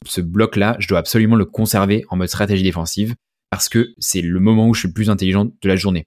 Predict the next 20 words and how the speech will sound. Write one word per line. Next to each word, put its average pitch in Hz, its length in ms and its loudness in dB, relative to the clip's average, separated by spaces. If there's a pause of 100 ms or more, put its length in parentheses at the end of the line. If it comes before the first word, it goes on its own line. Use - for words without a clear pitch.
(180)
Donc 98 220 -6
en 107 100 0
général, 113 360 2
c'est 92 120 -6
le 90 60 0
moment 107 200 2
où 104 60 0
je - 60 -4
fais 90 100 -4
des 82 120 -8
consultations. 107 680 -2
D'ailleurs, 87 240 -2
j'ai 85 140 -6
ouvert 92 260 -2
quelques 110 280 -2
créneaux 110 420 0 (180)
sur - 160 -4
mon 92 200 0
agenda 95 480 0 (180)
Better 101 240 0